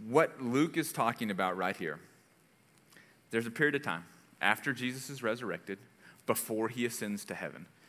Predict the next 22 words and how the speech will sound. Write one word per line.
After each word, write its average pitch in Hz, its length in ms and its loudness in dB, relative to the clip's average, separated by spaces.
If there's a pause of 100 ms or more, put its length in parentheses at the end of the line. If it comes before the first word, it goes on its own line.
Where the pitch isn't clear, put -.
(120)
And 107 80 -4
it's 104 160 -2
this 110 200 -6
forty-day 127 800 4
window 98 500 -2 (440)
where 104 100 2
he 120 140 -2
kind 120 200 0
of 104 120 0
gathers 110 420 4
the 120 100 -4
disciples 113 500 -2
back 90 320 -2
to 95 40 -8
him. 90 300 -8
He 120 100 2
appears 120 500 0
to 147 120 -2
a 135 40 2
bunch 127 240 -2
of 127 80 -12
people. 110 440 -4